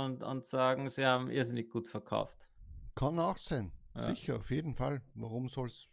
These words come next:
Speaker 2: warum soll's nicht so sein? <clears throat> Aber man muss halt immer schauen, äh, was ist für die Leute gut. Wenn jetzt irgendwer ein T zehn plötzlich drei Sales an einem Tag hat, sagt er, "Hey, voller Erfolg."
Speaker 1: Ja.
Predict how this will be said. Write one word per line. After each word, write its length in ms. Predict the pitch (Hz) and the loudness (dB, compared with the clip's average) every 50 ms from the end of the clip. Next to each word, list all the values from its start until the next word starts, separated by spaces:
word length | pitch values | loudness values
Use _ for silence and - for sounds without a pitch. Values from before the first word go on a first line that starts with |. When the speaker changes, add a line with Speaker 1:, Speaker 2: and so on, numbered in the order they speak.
| _ _ _ _ | _ _ _ _
Speaker 2:
warum 300 | - 110 117 113 117 120 | -14 -10 -6 -4 -4 -4
soll's 280 | 127 - 131 120 110 - | -4 -4 -4 -6 -6 -4
nicht 160 | 131 135 131 | -6 -6 -6
so 80 | - 123 | -6 -8
sein? 240 | - 113 101 98 - - _ _ - - - - - - - - | -8 -8 -8 -8 -10 -16 _ _ -20 -20 -20 -20 -20 -20 -18 -8
<clears throat> 720 | - 196 208 220 214 247 - - 190 185 - 185 175 156 135 - - - - _ _ - - | -2 0 2 2 2 2 2 4 6 8 8 8 6 4 0 -6 -12 -20 -20 _ _ -14 -8
Aber 100 | 117 123 | -4 -2
man 120 | 127 131 | 0 2
muss 200 | 135 143 139 - | 4 2 2 2
halt 100 | 151 143 | 2 2
immer 180 | 135 135 135 139 | 2 2 2 2
schauen, 380 | 127 - - 113 120 131 127 123 - - - _ _ _ _ _ _ _ _ _ _ _ _ _ _ _ _ _ _ _ _ _ _ - - - | 0 2 2 2 4 2 2 -2 -6 -12 -20 _ _ _ _ _ _ _ _ _ _ _ _ _ _ _ _ _ _ _ _ _ _ -20 -14 -6
äh, 460 | - 120 120 113 113 117 113 113 107 101 - - _ _ - | 0 2 4 4 6 6 4 4 2 0 -4 -14 _ _ -4
was 220 | - 120 117 - 131 | -2 0 0 0 -2
ist 140 | 127 - | -4 -4
für 160 | - - 127 113 | -4 -2 -2 0
die 80 | 120 | 0
Leute 360 | 110 98 98 101 - - - | 0 0 0 -2 -4 -8 -16
gut. 300 | - - 107 90 - - - - _ _ _ _ _ - | -12 -10 -12 -12 -12 -14 -20 -20 _ _ _ _ _ -6
Wenn 140 | 110 117 123 | -2 0 0
jetzt 160 | 127 - - | 0 0 -2
irgendwer 380 | 135 127 127 123 - - 131 127 | -4 -2 -2 -4 -4 -4 -2 -2
ein 260 | 127 127 120 - - | -2 -2 -4 -4 -2
T 200 | - 127 123 - | -2 -2 -2 -2
zehn 480 | - - 131 123 131 135 147 151 151 - - _ _ _ _ _ _ - - | -2 -2 0 2 2 2 2 0 -2 -6 -12 _ _ _ _ _ _ -10 -2
plötzlich 440 | 127 131 135 135 - - 135 - | 0 0 0 0 -2 -6 -6 -4
drei 220 | - 117 113 120 123 | -4 -2 -2 -2 -2
Sales 340 | - - 135 135 147 135 147 | -2 -2 -4 -4 -2 -2 -2
an 100 | 139 139 | 0 0
einem 140 | 131 127 | -2 -2
Tag 220 | - 127 131 - - | -2 -4 -4 -2 -4
hat, 120 | 131 123 | -4 -4
sagt 280 | - 139 131 - - - | -2 -4 -4 -4 -4 -4
er, 100 | 131 113 | -4 -2
"Hey, 300 | 95 110 113 117 101 - - - _ _ _ _ _ _ _ _ _ _ _ _ _ - | -2 -2 -2 -2 -2 -6 -10 -20 _ _ _ _ _ _ _ _ _ _ _ _ _ -14
voller 220 | 123 123 131 127 | -10 -8 -6 -6
Erfolg." 120 | 123 123 120 | -4 0 2
Speaker 1:
Ja. 420 | 123 127 131 131 131 131 127 117 | 4 6 6 6 6 4 2 0